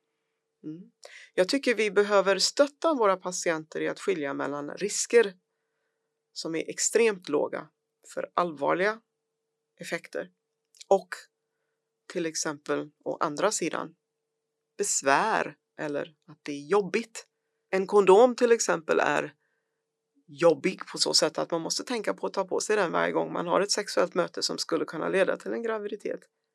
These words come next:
Men det är inte farligt. Det finns en väldigt stark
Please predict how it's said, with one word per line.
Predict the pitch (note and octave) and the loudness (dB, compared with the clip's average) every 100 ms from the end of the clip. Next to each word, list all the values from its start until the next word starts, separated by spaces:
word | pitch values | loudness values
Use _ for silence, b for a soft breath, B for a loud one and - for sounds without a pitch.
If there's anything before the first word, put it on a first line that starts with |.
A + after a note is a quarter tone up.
| _ | _
Men | - | -14
det | - | -10
är | |
inte | G3 - | -10 -10
farligt. | - G#3+ F3+ F#3+ - - - _ _ _ _ _ _ _ _ _ _ b b b b b - | -2 2 2 -2 -10 -18 -20 _ _ _ _ _ _ _ _ _ _ b b b b b -8
Det | F3 | -2
finns | G#3 F#3+ F#3+ | 2 2 2
en | F3+ | 4
väldigt | G3+ F#3 - - _ _ _ _ _ _ _ _ _ _ _ _ _ _ _ _ _ | 4 2 -4 -12 _ _ _ _ _ _ _ _ _ _ _ _ _ _ _ _ _
stark | - - - C4 D4+ - | -16 -6 4 4 4 -4